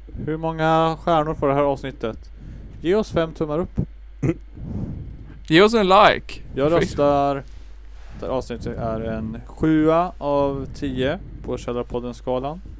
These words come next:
Speaker 2: <laughs> Vi är som är dåliga på matte, så kan det ju det vara som, vad som
Speaker 1: <clears throat> Det, det är nästan lika bra som sex poddar av sju.
Speaker 2: <laughs>
Speaker 1: Eh,
Speaker 3: Fjorton gurkor av femton.
Speaker 2: Ja, jävlar.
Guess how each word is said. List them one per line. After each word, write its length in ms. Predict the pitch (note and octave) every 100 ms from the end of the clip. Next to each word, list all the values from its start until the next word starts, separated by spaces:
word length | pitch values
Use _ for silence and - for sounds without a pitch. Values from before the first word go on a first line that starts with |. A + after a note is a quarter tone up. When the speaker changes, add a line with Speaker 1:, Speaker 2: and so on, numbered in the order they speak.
| -
Speaker 2:
<laughs> 120 | - D3 - A3 A3+ - - - - - - - - - - - C3
Vi 120 | C3+
är 40 |
som 140 | C#3 C3
är 40 |
dåliga 220 | A#2 A2+
på 60 | -
matte, 340 | A2+ - -
så 120 | A2+ -
kan 120 | A2+
det 60 |
ju 180 | A2 A#2
det 140 | B2 B2+
vara 180 | A#2
som, 160 | G#2+ A#2+
vad 180 | A2 G#2+
som 140 | - - E3+ F3 F3
Speaker 1:
<clears throat> 400 | F3 F#3 F3+ D#3+
Det, 340 | D#3 F3 F3+ E3+ D3+
det 100 | D#3 F3
är 40 |
nästan 460 | F3+ F#3+ E3+ - G#3
lika 280 | F#3+ E3 F#3
bra 280 | D3+ E3 E3
som 180 | D3+
sex 380 | C3+ - D#3 -
poddar 400 | - D3+ B2+ C#3+
av 100 | C#3+ C3+
sju. 240 | D#3 B2+ - - - - - - A3
Speaker 2:
<laughs> 80 | - F#3+ D3+ - - - - - - - - D#3
Speaker 1:
Eh, 600 | D#3 C3+ C3 B2+ B2+ B2+ B2+
Speaker 3:
Fjorton 360 | F#3+ D#3 F#3
gurkor 320 | F3+ E3 D3+
av 100 | F3
femton. 500 | E3 E3+ C#3 D#3+ C3+ B2+
Speaker 2:
Ja, 220 | A#2 A2+ - G#2 -
jävlar. 400 | A2+ A2+ A#2